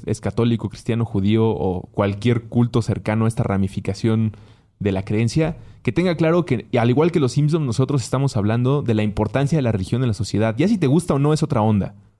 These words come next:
pero burlarse de ella es tan importante como ir a misa los domingos.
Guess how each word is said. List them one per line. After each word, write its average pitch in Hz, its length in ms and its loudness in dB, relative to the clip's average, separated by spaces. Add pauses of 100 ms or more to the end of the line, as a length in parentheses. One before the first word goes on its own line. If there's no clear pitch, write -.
(280)
pero 151 480 2 (480)
burlarse 117 540 2
de 113 120 4
ella 143 240 2
es 139 120 -4
tan 143 160 2
importante 147 680 0 (320)
como 95 280 0
ir 110 100 2
a 113 60 2
misa 107 500 2 (380)
los 104 160 2
domingos. 117 540 0